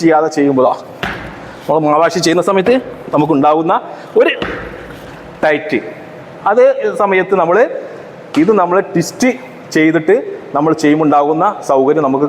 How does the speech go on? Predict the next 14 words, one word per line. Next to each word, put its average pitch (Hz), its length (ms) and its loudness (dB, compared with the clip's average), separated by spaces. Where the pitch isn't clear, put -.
കാണാം. 160 220 2
ദാ, - 60 0
ഈ 214 40 4
രീതിയിൽ 185 240 2
നമുക്ക് 160 300 0
ചെയ്യാൻ 156 200 2
പറ്റും 180 240 -2
എന്നുള്ളതാണ്. 110 400 2
അപ്പോൾ 151 180 2
അതുകൊണ്ട് 175 340 2
നമ്മുടെ 165 260 2
ഈ - 20 6
കിക്ക് 143 260 0
പ്രാക്ടീസ് 131 360 0